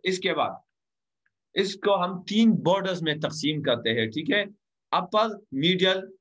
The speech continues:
और lateral में। ये इसका upper side है, ठीक है, upper side of scapula।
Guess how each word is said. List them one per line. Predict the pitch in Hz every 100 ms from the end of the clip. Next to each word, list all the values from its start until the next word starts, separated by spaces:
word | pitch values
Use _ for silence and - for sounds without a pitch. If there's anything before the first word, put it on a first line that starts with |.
| _
और | 143 170 190 180 -
lateral | 131 143 147 113
में। | 107 98 107 _ -
ये | 131 190
इसका | 208 185 - 196 - - _ _ _ _ _ _ _ _ _ _ _ _ _ _ - - _ _
upper | 170 180 220
side | 180 185 185
है, | 185 202 202 - _ _ _ 165
ठीक | 170
है, | 190 196 - 170
upper | 175 175
side | 170 147 139
of | 131
scapula। | - 131 110 90